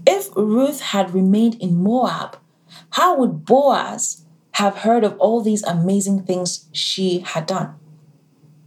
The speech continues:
Well, I mean, other men would have approached Ruth possibly if she did remain in Moab, but they wouldn't have been Boaz, right? I mean, it had to be Boaz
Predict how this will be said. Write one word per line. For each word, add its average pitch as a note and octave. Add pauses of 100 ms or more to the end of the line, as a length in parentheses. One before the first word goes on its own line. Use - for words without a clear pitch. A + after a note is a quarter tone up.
(480)
Well, A3
I A3+
mean, A#3
other D#4
men A3+ (260)
would G3
have F#3+
approached A#3
Ruth D#3
possibly D#3+
if F#3+
she F#3+
did G3+
remain F#3
in E3
Moab, G3+ (240)
but A3
they A3+
wouldn't A#3+
have G3+
been F3+
Boaz, E3
right? G#3+ (460)
I G#3+
mean, A#3+
it -
had D#4
to A3
be G3
Boaz G3